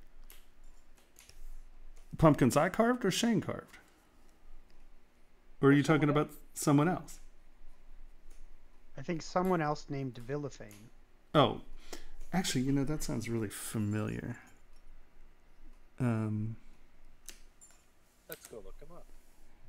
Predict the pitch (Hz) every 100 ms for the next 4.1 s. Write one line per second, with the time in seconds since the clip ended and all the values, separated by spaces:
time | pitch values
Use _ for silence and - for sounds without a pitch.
0 | - - 160 - 139 - - - - -
1 | - - - - - - - - - -
2 | 131 - - - - - - - - -
3 | - - - - - - - 226 285 285
4 | 277